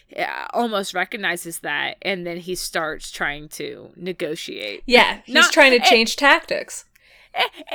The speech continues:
Speaker 1: in the smuggest, you know, most, uh, high and mighty way possible.
Speaker 2: Yeah.
Speaker 1: There's no negotiation in his tone.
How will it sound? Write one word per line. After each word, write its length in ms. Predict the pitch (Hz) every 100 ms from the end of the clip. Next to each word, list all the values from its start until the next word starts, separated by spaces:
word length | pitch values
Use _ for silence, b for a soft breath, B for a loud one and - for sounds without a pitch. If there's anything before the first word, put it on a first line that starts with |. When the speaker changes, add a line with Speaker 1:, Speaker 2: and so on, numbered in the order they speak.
| 480
Speaker 1:
in 40 | 392
the 100 | 381
smuggest, 920 | - - 320 330 285 269 269 - - - 120
you 140 | 285
know, 180 | 262 208
most, 560 | 220 226 226 - - -
uh, 380 | 113 - 113 -
high 500 | 98 98 240 247 233 214
and 120 | 214
mighty 280 | 202 190 190
way 180 | 180
possible. 480 | 175 196 185 - 165
Speaker 2:
Yeah. 100 | 220
Speaker 1:
There's 180 | 190 -
no 540 | 254 269 262 226 202 190
negotiation 1120 | 220 208 247 247 233 240 214 220 233 202 180
in 160 | 196
his 300 | 190 170 -
tone. 440 | - 302 311 196